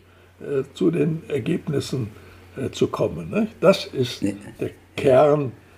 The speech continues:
Speaker 1: aus meiner Sicht.
Speaker 2: <laughs> Ja. Ja, das heißt, das, das, das Aberwitzige an der Situation ist, man nimmt die eine Abkürzung, die nächste Abkürzung, wieder eine Abkürzung,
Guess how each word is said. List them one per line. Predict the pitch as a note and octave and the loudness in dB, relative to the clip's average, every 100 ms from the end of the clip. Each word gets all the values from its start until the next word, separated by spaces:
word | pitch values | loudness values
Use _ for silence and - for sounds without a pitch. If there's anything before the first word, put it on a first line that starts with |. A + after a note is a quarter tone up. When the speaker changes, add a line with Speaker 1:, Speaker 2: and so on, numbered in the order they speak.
| - - | -20 -12
Speaker 1:
aus | C#3 B2 - A#2 | -8 -8 -6 -2
meiner | A2 A#2 B2 A#2+ G#2+ - - - - C3 - | 2 4 6 6 4 0 -18 -18 -6 -6 -2
Sicht. | - - - B2 | 0 2 0 -2
Speaker 2:
<laughs> | |
Ja. | - A2 - - - - A3 F3 | -2 -4 -4 -14 -20 -10 -4 0
Ja, | A2 A2 - - | 0 0 -2 4
das | C3+ - | 4 8
heißt, | C#3 C#3+ B2 | 6 6 4
das, | A#2 | 0
das, | - A2+ - - - - | 0 0 -2 -14 -16 -4
das | A2 - | -2 0
Aberwitzige | A#2+ C#3+ C#3 C#3+ C#3 A#2+ | 2 2 2 0 0 2
an | A#2+ | 2
der | A#2 | 2
Situation | A#2+ A#2+ - B2 C3+ | -2 -6 -4 -2 0
ist, | C#3 C3 | 0 0
man | A2+ A2 A2 - - - | 2 4 2 -2 -8 0
nimmt | A#2+ C3+ B2 | 2 2 2
die | |
eine | - C3+ D3 A#2 | 4 6 6 2
Abkürzung, | - - C#3 - A#2+ | -4 2 2 2 0
die | G#2+ | 2
nächste | A#2 - D#3 | 0 -2 -4
Abkürzung, | - - C3+ - B2+ A2+ | -6 -2 -4 0 0 4
wieder | C#3 | 4
eine | C3+ | 4
Abkürzung, | A2 - D3 C#3 - C#3 C#3 | 2 2 4 4 4 4 4